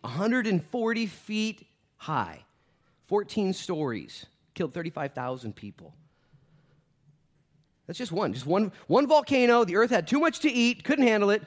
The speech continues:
you know, went to the wrong restaurant, whatever you wanna, just think about it. What about Mount Saint Helens? That happened in the,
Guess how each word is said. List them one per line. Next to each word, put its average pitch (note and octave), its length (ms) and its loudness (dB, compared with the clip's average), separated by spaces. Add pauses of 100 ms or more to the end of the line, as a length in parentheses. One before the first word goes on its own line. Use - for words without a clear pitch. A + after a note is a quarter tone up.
you - 460 -6
know, E2 200 -12 (400)
went G#3 80 -8
to B3 60 -6
the A3 80 0
wrong A3 220 4
restaurant, G3+ 480 0
whatever G#3 180 -2
you G#3 80 -4
wanna, G3+ 160 0
just D#3+ 220 -12
think G3 120 -4
about E2 200 -8
it. C#2 100 -18 (1300)
What G#3+ 100 2
about A3 100 2
Mount G#3+ 160 2
Saint G3+ 160 0
Helens? A#3 300 -2
That C#3+ 140 -2
happened E3 260 -2
in A#2+ 60 -2
the, G#2 140 -4